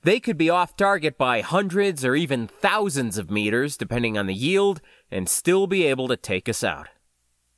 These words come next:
We were half blind right now, but even if we weren't, Liquidator and the other team vessels were way out of our range.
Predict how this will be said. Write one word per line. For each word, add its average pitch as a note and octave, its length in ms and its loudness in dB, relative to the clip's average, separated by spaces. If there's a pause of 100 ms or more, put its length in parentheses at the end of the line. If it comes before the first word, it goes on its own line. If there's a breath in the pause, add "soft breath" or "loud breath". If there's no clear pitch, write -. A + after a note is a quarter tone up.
(880 loud breath)
We G#3 220 0
were B2 180 2
half E3+ 340 0
blind F#3 420 0
right G#2 280 0
now, E2+ 540 -6
but D#3 120 2
even F3 220 2
if D#3 100 0
we C#3 120 0
weren't, C#3+ 440 0 (360)
Liquidator C#3 760 2
and A#2+ 140 0
the A#2+ 100 2
other B2 160 0
team C#3 340 -2
vessels A2+ 560 0
were F#2 220 -2
way G#2 460 0
out C3 180 0
of A#2+ 100 -4
our A#2 200 2
range. F2+ 600 -6